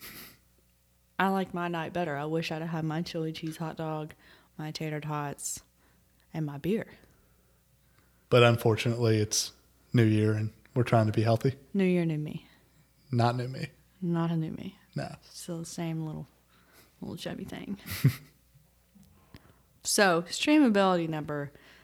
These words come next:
Speaker 1: is gonna be a number between one through five, five being highly streamable, five being you're not gonna get up from that seat. There's gonna have huge indentions from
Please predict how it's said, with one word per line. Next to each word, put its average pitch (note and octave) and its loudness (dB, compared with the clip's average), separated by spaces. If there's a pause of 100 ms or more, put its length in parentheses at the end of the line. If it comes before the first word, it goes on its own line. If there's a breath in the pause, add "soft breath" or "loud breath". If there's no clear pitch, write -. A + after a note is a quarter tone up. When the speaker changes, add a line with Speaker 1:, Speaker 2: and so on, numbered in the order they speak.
(480 soft breath)
Speaker 1:
is E3 4
gonna G3+ 4
be G3 4
a - 4
number F#3 6
between E3 -2
one F3 4
through A3 4
five, G#3 4
five F#3 4
being F3 2
highly G#3 4
streamable, G3 4 (320 loud breath)
five G3+ 6
being F#3 6 (400 loud breath)
you're A3 6
not C4 8
gonna A#3 6
get G3+ 4
up G#3 4 (880 soft breath)
from C4+ 10
that A#3+ 8
seat. G#3 4 (180 soft breath)
There's G#3+ 4
gonna G3 4
have F#3 2 (160)
huge D4+ 8
indentions A#3 8
from A3+ 8